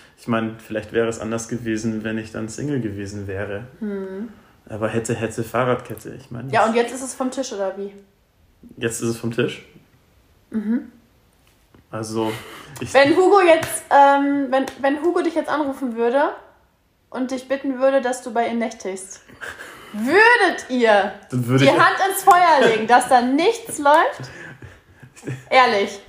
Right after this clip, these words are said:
Speaker 1: Ich denke, ich würde auf die Couch verbannt werden und dort schön ausschlafen.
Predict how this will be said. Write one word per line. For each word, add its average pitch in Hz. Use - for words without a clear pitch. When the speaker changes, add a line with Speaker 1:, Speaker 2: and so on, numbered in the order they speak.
Speaker 1:
Ich -
denke, 123
ich 117
würde 120
auf 117
die 120
Couch 117
verbannt 107
werden 123
und 117
dort 123
schön 123
ausschlafen. 113